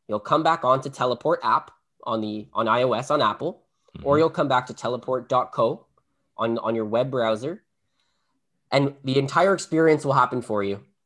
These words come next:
Speaker 1: You'll move from person to person to person, and you'll be able to choose in between if you like them.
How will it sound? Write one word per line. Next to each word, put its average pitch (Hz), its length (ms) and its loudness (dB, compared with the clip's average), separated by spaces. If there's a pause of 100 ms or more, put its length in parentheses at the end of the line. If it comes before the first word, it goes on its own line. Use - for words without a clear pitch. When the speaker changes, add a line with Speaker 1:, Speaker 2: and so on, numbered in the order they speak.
(340)
Speaker 1:
You'll 135 160 0
move 160 540 4 (400)
from 139 220 0
person 156 540 0 (600)
to 147 100 -4
person 135 460 0
to 139 80 -6
person, 131 480 -2
and 120 100 -6
you'll 123 100 0
be 127 60 0
able 131 120 0
to 131 100 -8
choose 147 360 -4
in 135 120 -4
between 120 300 -6
if 117 140 -8
you 110 60 -6
like 110 200 -4
them. 82 180 -16